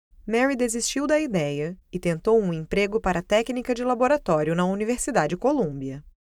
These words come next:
Como tinha conhecimentos de matemática e habilidade com desenho, foi aceita e logo encontrou a profissão de sua vida, a cartografia. Queria desenhar mapas do fundo do mar.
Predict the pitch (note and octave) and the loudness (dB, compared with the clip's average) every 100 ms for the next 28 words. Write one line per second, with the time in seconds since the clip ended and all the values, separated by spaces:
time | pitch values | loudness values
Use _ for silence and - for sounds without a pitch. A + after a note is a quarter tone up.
0 | _ _ _ _ - - F#4 F4+ - F3+ | _ _ _ _ -20 -6 -2 0 0 -2
1 | D#3+ F3 F3 E3+ E3 D#3+ D#3 D3+ D3+ D3+ | 0 0 0 0 -2 -4 -4 -6 -4 -2
2 | A#3+ B3 F3+ F3 - F#3+ F#3+ - B3+ C#4+ | 0 2 2 0 -4 -6 -6 -4 2 2
3 | C4 C4 E3 C#3+ D3 D#3+ F3+ C#4+ A3 E3+ | 2 -2 -2 -4 -8 -4 0 0 2 0
4 | D#3 E3 F3+ - - - - C#4 C#4+ C4 | 0 -6 -10 -18 -20 -20 -2 2 2 0
5 | - D3+ D3+ - B3+ - - F3+ E3+ G3 | 0 -2 -4 -8 -10 -12 -4 -2 4 6
6 | B3 B3+ A#3 F#3 E3+ G#3+ G#3 G3 G#3 - | 6 4 0 -2 0 2 2 0 -8 -6
7 | - - B3+ B3+ B3+ C4+ C4+ G#3+ D3 C#3 | -2 0 2 2 0 4 2 2 -4 -6
8 | C#3 - _ - - D#3+ - B3+ B3+ - | -10 -12 _ -10 -8 -8 2 2 2 -2
9 | C4+ D4 D#4 - D3 C#3 C#3 - _ _ | 2 0 0 -4 -4 -4 -8 -16 _ _
10 | - - - F3 A3+ C4 G#3+ E3 E3 G#3 | -20 -14 0 0 2 0 0 0 0 -2
11 | A3+ E3 F#3 - D#3 D3 F3 - - D#4+ | -2 -2 -2 -2 -6 -2 -4 -4 -4 0
12 | E4+ E4 G#3+ C3+ C#3 - | 0 2 -2 -4 -10 -16